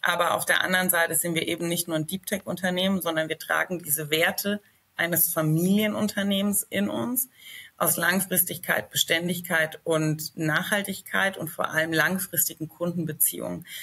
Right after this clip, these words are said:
basierend auf vertrauensvollem Umgang. Und das ist mir einfach sehr wichtig. Ja,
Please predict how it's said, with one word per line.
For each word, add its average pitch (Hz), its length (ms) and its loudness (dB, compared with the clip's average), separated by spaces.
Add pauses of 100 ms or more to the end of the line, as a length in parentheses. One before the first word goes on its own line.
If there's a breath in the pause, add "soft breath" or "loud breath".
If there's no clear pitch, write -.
(120)
basierend 170 440 2
auf 147 160 2
vertrauensvollem 156 760 0
Umgang. 160 420 0 (420 loud breath)
Und 160 140 0
das 156 140 2
ist - 160 0
mir 160 160 2
einfach 156 260 -2
sehr 151 260 -2
wichtig. - 360 -10 (180)
Ja, 190 280 2